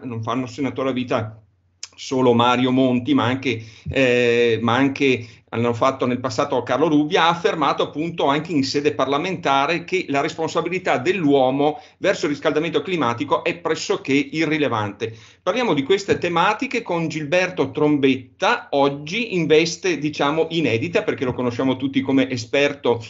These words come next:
eh, di tematiche economiche, ma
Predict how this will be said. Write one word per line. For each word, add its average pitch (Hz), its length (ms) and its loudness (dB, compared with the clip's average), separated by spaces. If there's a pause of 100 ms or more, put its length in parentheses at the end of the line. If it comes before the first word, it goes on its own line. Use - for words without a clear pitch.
(280)
eh, 127 340 2
di 143 300 -2
tematiche 147 960 0 (560)
economiche, 180 840 0
ma 151 400 2